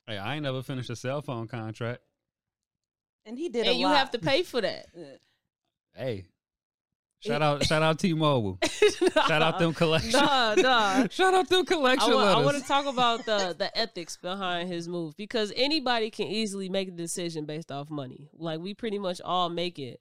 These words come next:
Speaker 3: but we also, in a second hand, say money is the root of all evil.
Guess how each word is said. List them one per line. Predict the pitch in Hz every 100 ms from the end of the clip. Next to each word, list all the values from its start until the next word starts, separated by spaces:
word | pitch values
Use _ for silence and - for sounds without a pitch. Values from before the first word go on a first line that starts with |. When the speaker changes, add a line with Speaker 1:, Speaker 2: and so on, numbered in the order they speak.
| _
Speaker 3:
but | 165 165
we | 175
also, | 156 190 196 180 160
in | 151
a |
second | - 180 185 151 143 _ _ _ _ _ _ _ _ _ -
hand, | 254 226 208
say | 196 180
money | 180 196 185
is |
the | 175
root | 180 170
of | 160
all | 160
evil. | 147 175 135